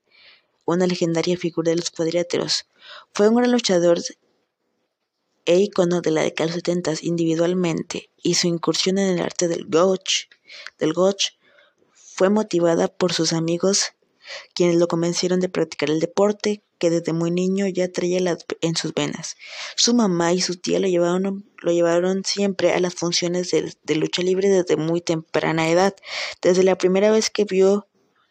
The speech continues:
que visitó una arena, quedó impresionado de la fortaleza y habilidad de, de los luchadores, especialmente de Blue Demon y Bla-, Sha-, Black Shadow, con los cuales en sus sueños de niño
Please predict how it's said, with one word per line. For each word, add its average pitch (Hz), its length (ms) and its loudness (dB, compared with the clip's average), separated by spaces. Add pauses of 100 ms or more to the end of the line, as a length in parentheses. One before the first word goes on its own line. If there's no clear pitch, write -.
(220)
que 170 120 0
visitó 175 420 -2
una 185 180 2
arena, 185 340 2
quedó 175 260 0
impresionado 170 680 -4
de 180 100 0
la 175 120 -2
fortaleza 165 560 -4
y 175 60 0
habilidad 165 640 -2
de, - 100 -4
de 165 140 0
los 160 160 0
luchadores, 160 520 -6
especialmente 165 720 -6
de 156 100 0
Blue 160 140 -2
Demon 190 380 0
y - 160 -6
Bla-, 165 180 -2
Sha-, - 260 -2
Black 170 360 -2
Shadow, - 420 -2 (480)
con 170 180 0
los 170 140 0
cuales 190 320 0
en 185 120 0
sus 175 160 -4
sueños 180 400 0
de 160 100 -2
niño 185 420 0